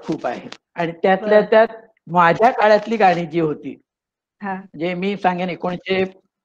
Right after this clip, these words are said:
Speaker 1: साठ सालापासून ते सत्तर ते ऐंशी सालापर्यंतची जी काही
Speaker 2: हम्म.
Speaker 1: क्लासिकल गाणी होती, त्यात तो मग मनाडे, मुकेश, किशोर कुमार, मोहम्मद रफी, लता मंगेशकर यांची जी सगळी त्या दशकातली गाजलेली गाणी होती,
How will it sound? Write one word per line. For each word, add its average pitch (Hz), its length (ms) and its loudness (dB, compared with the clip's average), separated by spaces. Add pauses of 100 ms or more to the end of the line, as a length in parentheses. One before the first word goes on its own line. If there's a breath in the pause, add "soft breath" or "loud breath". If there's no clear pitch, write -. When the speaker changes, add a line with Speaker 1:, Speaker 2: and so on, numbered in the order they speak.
Speaker 1:
साठ 196 400 2
सालापासून 160 680 2 (360)
ते 165 120 -6
सत्तर 170 420 -4
ते - 120 -6
ऐंशी 147 260 -4
सालापर्यंतची 139 800 0 (560)
जी 208 100 0
काही 247 160 4
Speaker 2:
हम्म. 220 60 -4
Speaker 1:
क्लासिकल 185 460 2
गाणी 156 260 4
होती, 143 260 0
त्यात - 420 2
तो 185 180 4
मग 175 160 0
मनाडे, 151 680 -2 (140)
मुकेश, 160 580 0 (120)
किशोर 156 320 -2
कुमार, 139 480 -2
मोहम्मद 151 360 -2
रफी, 143 380 -4 (460)
लता 147 280 2
मंगेशकर 147 500 0 (320 soft breath)
यांची 190 360 2
जी 285 180 2
सगळी 240 400 2
त्या 208 360 4
दशकातली 202 560 -2
गाजलेली 175 500 0
गाणी 165 300 -6
होती, 139 260 -10